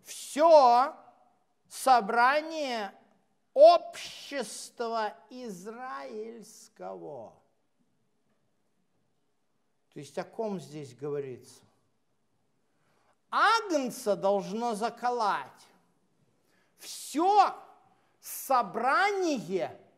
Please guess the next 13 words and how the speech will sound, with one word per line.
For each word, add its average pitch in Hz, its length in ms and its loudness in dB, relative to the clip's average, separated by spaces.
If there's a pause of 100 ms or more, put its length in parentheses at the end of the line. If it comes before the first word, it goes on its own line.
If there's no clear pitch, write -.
(560)
общества 254 1300 -4 (100)
израильского. 233 1600 -2 (880)
Хорошо. 202 640 -2 (1200)
И 180 100 -8
дальше 277 560 0
мы 330 140 -2
знаем, 302 500 -2
почему 196 640 -6
заколоть. 165 760 -4
Нужно 220 360 -6
кровь 254 400 0
на 208 140 -4
косяки. 247 960 -8